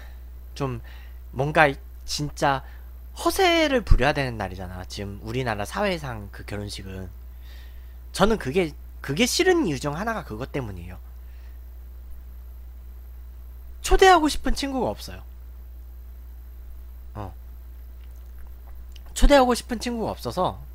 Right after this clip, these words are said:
초대하고, 초대하고 싶을 만한 친구가 없어. 진짜, 왜냐면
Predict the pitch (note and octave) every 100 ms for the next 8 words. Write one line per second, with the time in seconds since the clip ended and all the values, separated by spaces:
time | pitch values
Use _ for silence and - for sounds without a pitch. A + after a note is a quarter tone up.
0 | - - - - - - - - - -
1 | - - - - - - - - D#4 F#4
2 | F4+ E4+ D#4 - - - - - F#4+ D#4+
3 | D4 - C#4+ A#3+ F#3 G#3 F3+ G2+ - -
4 | - - - - - - - - - -
5 | - - - - - - - - D#3 D3
6 | D#3 C3+ - D3+ F3 F3 F#3